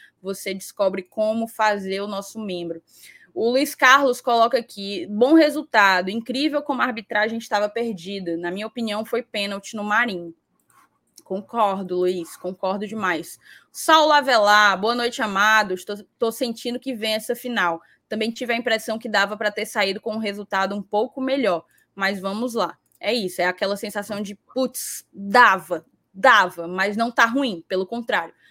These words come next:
A gente vem, traz um, um, um empate, portanto, uma vitória simples coloca o Fortaleza na final da Copa Sul-Americana de dois mil e vinte e três." O Saulo completou aqui, ó, o Corinthians que, por sinal, não venceu o Fortaleza nesse ano,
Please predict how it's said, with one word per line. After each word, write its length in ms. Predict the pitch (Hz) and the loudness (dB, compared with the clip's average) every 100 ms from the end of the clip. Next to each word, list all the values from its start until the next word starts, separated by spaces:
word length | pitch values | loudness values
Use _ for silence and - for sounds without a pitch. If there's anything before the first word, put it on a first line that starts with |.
| _ | _
A 100 | - | -6
gente 260 | 202 196 196 | -4 -6 -8
vem, 420 | 180 202 240 285 294 _ _ _ _ _ | -4 -2 -2 -4 -10 _ _ _ _ _
traz 500 | 226 226 262 320 247 | 6 8 8 6 2
um, 40 | 262 | -2
um, 1200 | 226 160 190 214 208 202 202 185 170 156 185 | -4 -8 -8 -8 -6 -6 -8 -8 -8 -10 -8
um 40 | 202 | -6
empate, 580 | 214 - 196 196 233 - | -6 0 4 4 2 -4
portanto, 500 | 214 - 220 226 240 220 | -10 -6 -6 -4 -6 -6
uma 420 | 190 220 226 220 | -8 -6 -6 -6
vitória 420 | 214 208 220 226 | -8 -2 2 2
simples 580 | 233 - 233 240 247 254 | 0 -6 -6 -6 -8 -10
coloca 360 | - 214 202 - | -4 -2 -2 -4
o 40 | |
Fortaleza 720 | 196 196 190 185 190 208 220 226 - _ - | -8 -4 -4 -2 -2 -4 -8 -10 -18 _ -8
na 200 | 202 202 | -2 -2
final 440 | - 220 190 185 | -4 -4 -2 -2
da 100 | 196 | -4
Copa 240 | 190 185 196 | -4 -6 -6
Sul-Americana 640 | 196 190 185 185 185 180 | -6 -6 -6 -8 -10 -10
de 80 | 175 | -6
dois 180 | 180 180 | -6 -6
mil 100 | 185 | -8
e 40 | |
vinte 240 | 180 190 - | -10 -12 -14
e 40 | |
três." 380 | - 156 - - - _ _ _ - | -12 -12 -12 -20 -20 _ _ _ -8
O 600 | 208 220 226 233 240 240 | -4 0 2 2 2 0
Saulo 340 | - 226 247 | 4 6 6
completou 480 | 262 240 247 233 247 | 2 0 0 2 0
aqui, 400 | 247 240 269 294 | 0 -4 -8 -2
ó, 140 | 240 | 0
o 40 | 190 | 0
Corinthians 460 | 233 220 233 254 | -2 -2 -4 -8
que, 100 | - | -12
por 160 | 220 254 | -10 -8
sinal, 360 | 254 240 208 214 | -8 -4 -4 -2
não 160 | 226 | -4
venceu 300 | 233 240 226 | -4 -2 -4
o 40 | 220 | -4
Fortaleza 560 | 220 214 202 196 202 | -6 -4 -4 -4 -6
nesse 380 | 208 202 - 240 | -6 -8 -10 -8
ano, 340 | 214 214 226 | -6 -6 -8